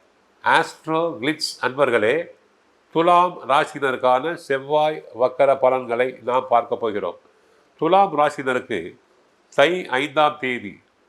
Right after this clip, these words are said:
அதாவது ஜனவரி மாதம் பதினெட்டாம் தேதி செவ்வாய் வக்கரம் அடைகிறார்.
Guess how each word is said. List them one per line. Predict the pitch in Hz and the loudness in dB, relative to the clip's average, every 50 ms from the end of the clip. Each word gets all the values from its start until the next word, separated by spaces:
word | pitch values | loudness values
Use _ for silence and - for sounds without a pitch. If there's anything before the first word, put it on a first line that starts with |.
| _ _ _ - 107 | _ _ _ -10 -4
அதாவது | 113 123 131 131 131 131 131 156 170 175 - _ _ _ _ _ _ _ _ 98 | 0 2 2 4 2 0 -2 -6 -8 -10 -12 _ _ _ _ _ _ _ _ -2
ஜனவரி | 110 113 120 143 143 143 143 139 123 127 | 0 2 2 2 2 0 0 0 2 4
மாதம் | 127 127 123 135 143 135 - - | 4 4 4 2 -2 -4 -2 0
பதினெட்டாம் | 120 123 131 131 120 139 131 123 120 - | 0 0 0 -2 -2 -2 -2 -2 -2 -6
தேதி | 117 117 113 107 117 131 143 147 156 - - _ _ _ _ _ _ _ - - - | -8 -8 -8 -8 -8 -10 -10 -12 -14 -18 -20 _ _ _ _ _ _ _ -20 -6 -2
செவ்வாய் | 135 131 127 123 120 139 139 139 151 147 - - 98 113 | -2 -2 -2 0 2 2 2 2 0 -2 -8 -8 -6 -4
வக்கரம் | 117 - - 131 127 127 113 113 | -4 -2 -2 -2 -2 0 -2 -2
அடைகிறார். | 113 113 104 117 113 110 101 90 - | -2 -2 0 2 2 4 2 2 0